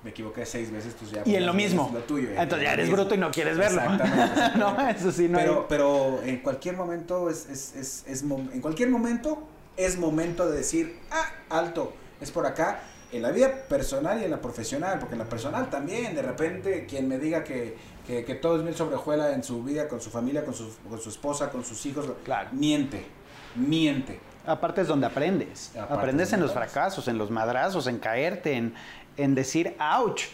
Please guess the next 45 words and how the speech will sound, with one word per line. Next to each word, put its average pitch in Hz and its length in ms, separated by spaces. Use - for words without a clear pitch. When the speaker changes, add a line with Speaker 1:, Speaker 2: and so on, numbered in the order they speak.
Speaker 1:
Sí. 107 320
Speaker 2:
Porque 135 240
si 135 140
no 143 100
está 202 340
eso, 170 220
entonces 143 300
todo 135 200
está 135 160
muy 147 140
bonito, 185 640
todo 139 240
está, 143 560
y, 254 220
y 175 60
también 185 340
le 202 80
pierde 180 480
el 160 80
sazón. 151 560
Speaker 1:
Sí, 185 380
sí, 131 320
sí, 160 140
Speaker 2:
Y 160 40
le 156 120
Speaker 1:
sí. 139 80
Speaker 2:
pierde 175 560
el 139 120
valor 139 540
Speaker 1:
Lo 120 80
dejas 117 220
de 110 60
Speaker 2:
a 101 40
Speaker 1:
valorar. 127 240
Speaker 2:
las - 100
cosas. - 320
Speaker 1:
Sí, - 200
completamente, 104 520
Speaker 2:
¿No? 135 100
Speaker 1:
completamente. 151 240
Speaker 2:
Entonces 165 360
creo 208 160
que 214 300
está, 196 500
digo, 135 280